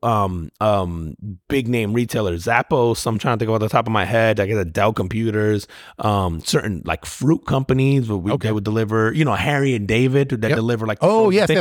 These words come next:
Speaker 2: yes, yes.
Speaker 1: Yeah, we had that account. So a lot of these things,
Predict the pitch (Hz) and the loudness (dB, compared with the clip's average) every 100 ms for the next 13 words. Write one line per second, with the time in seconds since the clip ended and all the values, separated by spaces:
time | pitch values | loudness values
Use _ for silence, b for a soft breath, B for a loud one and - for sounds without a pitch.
0 | - 165 - 185 95 120 135 151 127 104 | 0 -2 2 2 2 0 2 2 0 -4
1 | 110 117 135 - 147 - 147 120 120 - | 2 2 2 0 -6 -4 -4 -4 -4 -2
2 | 139 113 113 220 185 196 151 | -2 0 0 0 -2 -2 -4